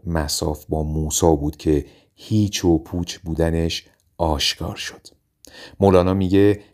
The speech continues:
کسی که فاقد کمالات معنوی هست و اهل تقوا و خویشتنداری نیست، وقتی مواهب مترتب بر جاه و شهرت رو به دست میاره، از آن به گونه‌ای ناپسند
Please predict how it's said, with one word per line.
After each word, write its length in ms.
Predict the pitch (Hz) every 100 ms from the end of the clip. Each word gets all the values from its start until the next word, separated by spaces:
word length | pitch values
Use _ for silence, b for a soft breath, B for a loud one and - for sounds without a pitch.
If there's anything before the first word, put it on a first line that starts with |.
| -
کسی 260 | 110 -
که 80 | 123
فاقد 540 | 123 - 117 113 120 117
کمالات 580 | 113 98 85 80 78
معنوی 480 | 82 80 76 76 73
هست 340 | 78 80 - 80
و 160 | 76
اهل 300 | 90 92 92
تقوا 720 | 92 - 90 82 78 76 90 92
و 260 | 90 85 B B B
خویشتنداری 920 | - - 82 73 - 73 69 71 69 71
نیست، 500 | 76 90 95 - B B _
وقتی 560 | - 95 - - 113 110
مواهب 720 | 107 90 78 78 73 78 87
مترتب 720 | 90 87 80 80 76 - -
بر 200 | 92 78 76
جاه 360 | 78 95 120
و 40 | 98
شهرت 540 | - 78 78 71 -
رو 240 | - 71 b b _ -
به 120 | 73
دست 360 | 69 67 -
میاره، 480 | 73 71 71 80 85 -
از 220 | 80 73
آن 260 | 73 78
به 100 | 78
گونه‌ای 440 | 76 76 73 76 85
ناپسند 880 | 92 87 85 90 85 - 87 76